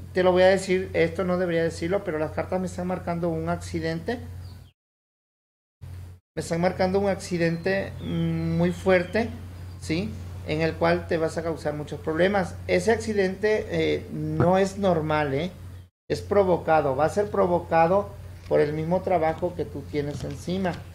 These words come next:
Debes de buscar el apoyo de alguien que te ayude, alguien que te cure, porque aunque tú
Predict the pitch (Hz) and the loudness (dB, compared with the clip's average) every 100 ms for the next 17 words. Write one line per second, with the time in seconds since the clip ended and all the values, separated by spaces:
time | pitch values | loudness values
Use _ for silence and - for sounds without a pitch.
0 | - - 156 175 202 208 185 - 180 185 | -18 -4 2 6 6 6 2 4 6 6
1 | 190 180 180 180 185 185 185 220 220 175 | 6 4 2 4 4 6 6 6 4 0
2 | 139 160 - 156 151 185 190 151 - - | 0 -2 2 2 4 4 4 2 -4 -14
3 | - - - 190 214 196 175 170 - 170 | -14 -4 0 2 2 0 -2 -4 -2 -2
4 | 151 - - 143 - 165 - 170 165 180 | -2 -4 0 0 2 0 4 2 2 0
5 | 202 | 0